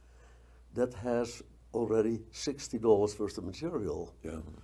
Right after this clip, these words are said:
Speaker 1: And then you have to double it with the labor.
Speaker 2: Right.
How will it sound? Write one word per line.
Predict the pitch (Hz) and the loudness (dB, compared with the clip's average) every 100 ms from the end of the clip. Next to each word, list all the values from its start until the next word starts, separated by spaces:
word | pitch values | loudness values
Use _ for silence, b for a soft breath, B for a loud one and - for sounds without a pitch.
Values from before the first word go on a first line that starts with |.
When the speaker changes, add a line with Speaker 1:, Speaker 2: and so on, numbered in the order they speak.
| B B - | B B -8
Speaker 1:
And | 117 | -2
then | 110 | 2
you | 117 | 2
have | 110 | 2
to | 107 | 0
double | 98 113 113 120 | 6 8 8 4
it | 123 107 | 0 -2
with | 104 | -2
the | 117 | 0
labor. | 113 135 107 92 - - - - - | 6 6 4 0 -4 -18 -20 -20 -16
Speaker 2:
Right. | - 76 | -10 -10